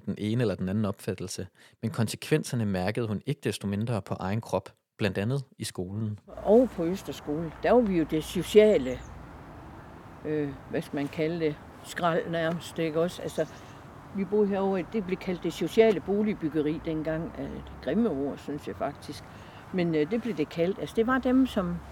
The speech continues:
Speaker 2: ikke havde så mange penge, og som ikke, øh, kunne begå sig rigtig andre steder. Øh, jeg tror, det var sådan, dem, der kom herop og bo, mange blev også, øh, øh, visiteret herop af kommunen og sådan noget, ikke også? Altså,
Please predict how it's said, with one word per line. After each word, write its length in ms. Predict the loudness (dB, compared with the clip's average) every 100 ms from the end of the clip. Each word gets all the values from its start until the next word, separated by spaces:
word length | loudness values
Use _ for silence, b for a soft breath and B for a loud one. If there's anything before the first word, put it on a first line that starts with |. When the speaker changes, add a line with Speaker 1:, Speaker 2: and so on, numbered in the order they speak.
| B B B B -2
Speaker 2:
ikke 200 | 0 4
havde 160 | 4 4
så 140 | 2
mange 260 | -4 -4 -6
penge, 440 | -4 -2 0 0
og 80 | -2
som 240 | -4 -2
ikke, 340 | 0 0 -2 -4 -2 -2
øh, 300 | -4 -6 -8 -12 -16 -18 -18 B B B B B B B -16 0
kunne 160 | 2
begå 360 | 4 10 10 10
sig 200 | 2 0
rigtig 280 | 0 0 0
andre 220 | 0 -2
steder. 580 | 0 4 4 4 2 -4 -4 -2
Øh, 260 | -2 -4 -6 -10 -12 -12 -10 -2
jeg 120 | 0
tror, 200 | 2 2
det 120 | 4
var 140 | 4 2
sådan, 340 | 2 0 0 -6 -14 -16 4
dem, 140 | 6 8
der 80 | 6
kom 240 | 2 2
herop 320 | 4 4 4
og 80 | 2
bo, 200 | 2 4
mange 240 | 4 4 4
blev 180 | 2 2
også, 280 | 0 0
øh, 200 | 0 0 -4 B B B B -8
øh, 220 | 0 0 0
visiteret 460 | -6 -4 0 0
herop 240 | 2 2 2
af 80 |
kommunen 680 | 0 -2 2 4 6 6 4
og 120 | -2 -6
sådan 220 | -4 -2
noget, 240 | -2 -4
ikke 140 | -2 -4
også? 220 | -4 -8
Altså, 180 | -10